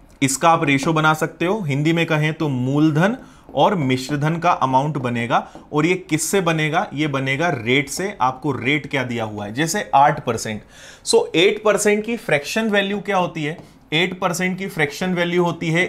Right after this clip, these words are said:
eight upon hundred। और अगर इसको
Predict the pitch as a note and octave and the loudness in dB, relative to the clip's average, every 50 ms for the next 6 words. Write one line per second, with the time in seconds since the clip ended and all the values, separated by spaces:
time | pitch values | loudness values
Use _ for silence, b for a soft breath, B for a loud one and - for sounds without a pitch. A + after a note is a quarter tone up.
0 | - - C3+ C#3+ D#3 E3+ E3 E3+ E3 D#3+ E3 D#3+ D#3+ D#3+ D#3 C#3 C3+ C3+ C#3 C#3+ | -2 -2 0 0 2 2 0 -2 -2 0 2 2 2 2 0 0 0 0 0 0
1 | D#3+ D3+ C#3+ D#3+ - B B B B B - D3 - - - C3 C3+ F3 F#3 F3 | 2 2 0 0 -2 B B B B B -2 -2 0 2 2 4 4 4 4 2
2 | E3 E3 - - F#3 | 2 0 -2 -2 -2